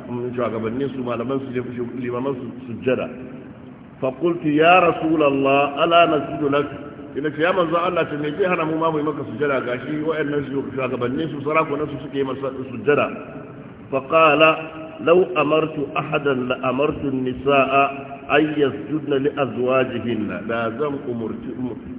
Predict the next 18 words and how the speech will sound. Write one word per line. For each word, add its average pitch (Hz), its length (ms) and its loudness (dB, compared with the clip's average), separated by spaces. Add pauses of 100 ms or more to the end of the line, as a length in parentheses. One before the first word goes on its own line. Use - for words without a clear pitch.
(200)
ce 139 160 0
ma 113 80 -2
wani 135 240 0
yayi 131 160 2
ma 123 160 -2
wani 127 160 -4
sujjada, 120 320 -2 (320)
da - 160 -2
sai 151 160 -4
ce 135 80 -6
ma 127 240 -2
mata 127 240 -4
su 127 80 -6
yi 127 80 -4
ma 117 80 -4
mazajen 110 400 -4
su - 60 -8 (100)
sujjada. 90 320 -8